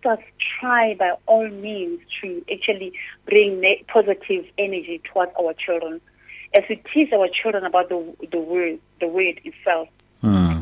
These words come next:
Speaker 1: it's important that we, we build them up from inside out so that
Speaker 2: Absolutely.
Speaker 1: they understand who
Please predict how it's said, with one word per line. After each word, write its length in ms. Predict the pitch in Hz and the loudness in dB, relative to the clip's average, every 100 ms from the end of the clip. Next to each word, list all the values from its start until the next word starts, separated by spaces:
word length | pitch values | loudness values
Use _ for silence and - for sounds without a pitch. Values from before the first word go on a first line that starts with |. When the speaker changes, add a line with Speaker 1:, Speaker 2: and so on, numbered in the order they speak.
| 82 | -6
Speaker 1:
it's 140 | - | -6
important 540 | 208 190 233 226 226 180 | -6 0 0 2 -2 0
that 140 | 180 - | -2 -2
we, 260 | 185 170 - - - - | -6 -6 -10 -20 -20 -10
we 200 | 202 190 156 - | -4 -4 -2 6
build 340 | 226 240 208 | 8 8 8
them 240 | 180 170 - | 4 2 -2
up 220 | 214 208 - _ _ - - | 0 0 -6 _ _ -8 0
from 200 | 185 - | 0 0
inside 460 | 220 214 - 180 175 - | -4 -4 -4 -6 -6 -8
out 180 | 175 - | -10 -4
so 60 | 220 | 4
that 120 | 208 | 4
Speaker 2:
Absolutely. 500 | 185 190 190 180 127 | 4 2 2 2 0
Speaker 1:
they 240 | 90 240 214 | 0 2 2
understand 220 | 170 165 _ _ _ _ _ - | 2 -8 _ _ _ _ _ 0
who 220 | 262 262 | 4 4